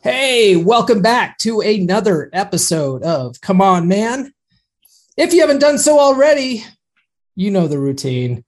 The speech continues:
Make sure to like, fave, subscribe, hit those notifications. If you're listening on an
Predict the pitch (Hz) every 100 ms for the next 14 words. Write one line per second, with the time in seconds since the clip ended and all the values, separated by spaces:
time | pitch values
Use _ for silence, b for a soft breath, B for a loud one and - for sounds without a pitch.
0 | b b b b _ 180 240 254 262 262
1 | 180 233 190 202 220 220 - 220 220 220
2 | 180 208 208 208 202 170 - 214 220 226
3 | 202 214 208 190 185 196 202 202 202 202
4 | - _ _ _ _ - 220 226 233 196
5 | 220 214 208 208 208 190 180 - 170 175
6 | 170 170 156 151